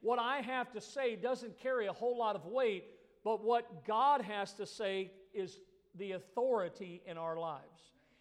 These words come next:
And when we think about the home, it's so important to understand these commands that God gives to us. And I see in this passage, especially, uh, this fifth commandment, that there is a respect that is demanded. God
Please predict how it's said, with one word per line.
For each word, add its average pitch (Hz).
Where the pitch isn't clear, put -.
And 202
when 226
we 233
think 285
about 247
the -
home, 269
it's 208
so 262
important 247
to 233
understand 233
these 240
commands 220
that 220
God 202
gives 277
to 202
us. 202
And 247
I 233
see 320
in 226
this 226
passage, 240
especially, 226
uh, 208
this 220
fifth 269
commandment, 233
that 240
there 247
is 247
a 226
respect 214
that 220
is 220
demanded. 202
God 233